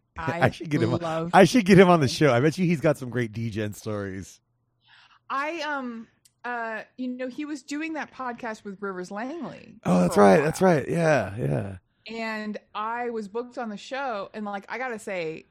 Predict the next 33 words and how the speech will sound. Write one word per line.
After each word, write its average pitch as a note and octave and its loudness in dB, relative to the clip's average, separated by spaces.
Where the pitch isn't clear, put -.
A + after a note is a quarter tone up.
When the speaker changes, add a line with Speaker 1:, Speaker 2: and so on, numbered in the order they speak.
Speaker 2:
when G3 -8
I G3+ -6
first C4 -8
got A#3 -6
to - -12
L F#3 -4
A, F3 -6
if F3+ -10
I G3+ -4
was A#3+ -4
on A3 -6
a G#3 -6
show, G3+ -8
if G3 -10
I F#3+ -8
was A3 -10
on G#3 -10
a F#3 -10
mic F#3 -8
or F3 -6
on E3+ -6
a F3 -10
show F3+ -6
and E3+ -6
Mister F3+ -10
Goodnight E3+ -10
was G3+ -10
on G#3 -6
it, - -10
like, E3 -10
that F3 -10
made F3 -8
my D#3 -14